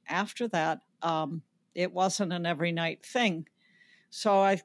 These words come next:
uh, it, it even says in the literature of Alcoholics Anonymous that you go ahead and, you know, try controlled drinking. If you're able to have two drinks, maybe even three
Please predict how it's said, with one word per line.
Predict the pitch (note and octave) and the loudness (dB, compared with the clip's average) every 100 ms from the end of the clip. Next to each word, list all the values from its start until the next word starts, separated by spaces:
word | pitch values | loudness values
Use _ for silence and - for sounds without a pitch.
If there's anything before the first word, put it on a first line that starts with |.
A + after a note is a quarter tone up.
| _ _ _ _ _ _ _ _ _ _ _ _ - | _ _ _ _ _ _ _ _ _ _ _ _ 0
uh, | G3+ G#3 - | 4 4 4
it, | A3+ A3+ _ - | 0 0 _ 0
it | A#3+ | 2
even | C#4+ C#4+ B3+ | 4 4 2
says | - A#3 G3+ G#3 G3 - | 2 4 6 4 2 -4
in | G3 F#3 F#3 F3+ | -2 0 0 0
the | F3+ F3 | 0 2
literature | F3 F#3+ G3 F#3 - F3+ | 0 0 0 -2 -2 0
of | E3 | 0
Alcoholics | E3+ D#3+ - D#3 E3+ E3 - E3 | -2 -4 -4 -2 -2 -2 -6 -8
Anonymous | E3+ F#3+ F#3+ D#3+ D#3+ - - | -2 0 0 -2 -4 -6 -6
that | F3 - | -6 0
you | F#3+ F#3 G3 - _ | 2 2 0 -6 _
go | - G#3+ | 0 2
ahead | A#3 A3 | 4 2
and, | G#3+ G#3+ - _ | 0 -2 -8 _
you | G3 | -6
know, | G3+ E3+ | -6 -6
try | - G3+ F3 G3 | -2 2 4 4
controlled | A3+ B3+ A#3 - F3+ F#3+ F3+ | 2 0 0 0 2 2 0
drinking. | A3 C4 - E3 D3 _ _ _ _ _ - | 0 0 0 -4 -4 _ _ _ _ _ -4
If | G#3 G#3 | -2 -2
you're | A#3+ D#4+ | -2 2
able | D4+ C#4 A#3 F#3 | 4 4 2 0
to | F#3+ | 2
have | G3 F#3 - | 2 0 0
two | A#3+ B3 | 0 0
drinks, | G3 E3+ C#3+ - | 0 -2 -4 -6
maybe | G3 B3+ E4 | -2 -2 -2
even | D4+ C4+ A#3+ G3+ | -2 -2 -2 -4
three | - A3+ A#3+ E3 D#3+ | -6 0 0 0 -2